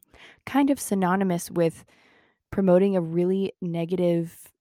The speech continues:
body image, just because, like we've all stated, she is seeing herself as overweight when medically she's just not. Um, and like Lori said, riding on the coattails of the nineties and the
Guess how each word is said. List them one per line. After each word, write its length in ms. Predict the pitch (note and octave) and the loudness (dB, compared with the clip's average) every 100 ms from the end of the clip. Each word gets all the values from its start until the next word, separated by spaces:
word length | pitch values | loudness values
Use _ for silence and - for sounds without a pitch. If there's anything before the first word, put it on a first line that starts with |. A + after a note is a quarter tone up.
| _ _ _ - | _ _ _ -6
body 320 | F#3 E3+ D#3+ - | -4 -2 -6 -10
image, 400 | - - F#3 - | -12 -12 -12 -6
just 260 | G3+ G3+ - | -4 -4 -4
because, 460 | G#3+ - F4+ D4 | -6 0 0 0
like 240 | A3 G#3 - | -4 -4 -2
we've 160 | G#3+ | -2
all 180 | - F#3 | 0 -2
stated, 680 | F#3 - C4 A#3 F#3+ F#3 F#3 _ _ | -2 -2 0 2 2 2 -2 _ _
she 340 | - - A#3+ C4 | -14 -6 -2 0
is 300 | - G3+ - - | 0 -2 -4 -14
seeing 360 | - G#3+ G#3+ | -10 -6 -6
herself 480 | G#3 G3+ - F#3+ F3+ - - | -4 -6 -4 -6 -6 -10 -4
as 240 | F3+ F#3+ G#3 | -2 -2 -2
overweight 640 | G#3+ G3+ G#3 F#3+ C#4 - - | -2 -2 -4 -2 -4 -4 -4
when 280 | G#3+ A#3 - - | -4 -4 -8 -10
medically 720 | G#3 G3+ A#3+ C#4+ C#4+ C#4 C#4+ - | -2 0 0 -2 -6 -4 -4 -8
she's 460 | - - A#3+ A3 | -12 -4 -4 -4
just 480 | F#3 F#3+ G#3+ G#3 - | -6 -2 -2 -2 -8
not. 460 | F#3 F3 D#3+ - _ - - - - - | -6 -6 -6 -10 _ -20 -20 -20 -8 0
Um, 320 | G3 F#3+ F#3 - | 2 2 -2 -2
and 360 | G3+ F#3+ F#3 - | 0 0 -4 -6
like 260 | F#3+ F#3 F#3 | -2 -2 -2
Lori 340 | G3 B3 B3+ | 0 0 0
said, 380 | A3+ - F#3 F3+ - - | -4 -4 -4 -4 -10 -8
riding 320 | F3+ F3+ G#3 | -4 -2 -2
on 120 | G3 | -2
the 80 | F#3+ | -4
coattails 500 | - G3 - G3 F#3 | -4 -8 -4 -4 -2
of 100 | F#3 | -4
the 80 | F3+ | -4
nineties 400 | F#3+ G3+ G#3 G3+ | -4 -2 -4 -4
and 80 | |
the 80 | G3+ | -6